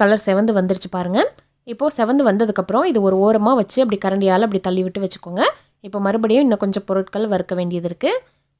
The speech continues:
மறுபடியும் அதே கடாயில வந்து ஒரு டேபிள் ஸ்பூன் போல உளுத்தம்பருப்பு போட்டுக்கோங்க. வெள்ளை உளுந்து போட்டுக்கோங்க. வெள்ளை உளுந்து சேர்த்துட்டு இதையும் நல்லா கலர் செவந்து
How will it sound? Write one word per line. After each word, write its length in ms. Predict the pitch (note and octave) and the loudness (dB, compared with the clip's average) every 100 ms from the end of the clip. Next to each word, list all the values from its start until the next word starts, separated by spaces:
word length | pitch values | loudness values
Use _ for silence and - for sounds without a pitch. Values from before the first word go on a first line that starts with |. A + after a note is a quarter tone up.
| - G#3 | -12 -6
மறுபடியும் 380 | B3 B3+ B3+ G3 | 0 2 2 2
அதே 160 | G#3+ A#3+ | 2 0
கடாயில 300 | F#3+ F#3 F#3 F3+ | 0 2 2 0
வந்து 160 | A3 A4+ B3+ | 2 2 4
ஒரு 120 | G#3+ C4 G3 | 2 0 -2
டேபிள் 240 | G#3+ A3+ | -2 -4
ஸ்பூன் 220 | - F#3+ F#3+ | -6 -8 -4
போல 200 | F#3 D4+ A#3+ | -2 -2 0
உளுத்தம்பருப்பு 560 | B3 B3+ G3+ F#3 G3 | 0 0 0 -2 -8
போட்டுக்கோங்க. 420 | F3+ - F3 F3+ A#3 C5+ _ _ _ - | -8 -8 -8 -2 -2 -2 _ _ _ -12
வெள்ளை 180 | G#3 C4 A#3+ | -2 0 2
உளுந்து 240 | G3+ G3 | 2 0
போட்டுக்கோங்க. 400 | F#3 - F3+ F#3 C5 - _ _ _ G#3 | -2 -4 -6 -2 -2 -4 _ _ _ -6
வெள்ளை 180 | B3 C#4+ | 0 4
உளுந்து 200 | A#3+ G#3+ G3+ | 4 2 0
சேர்த்துட்டு 320 | F#3 F#3 G3+ G3+ | -2 -4 -8 -2
இதையும் 240 | A3+ C4 G3+ | 0 2 2
நல்லா 180 | G#3 G#3+ | 0 0
கலர் 240 | F#3+ G3+ G3+ | -2 -2 -2
செவந்து 240 | F#3 G3+ | -2 0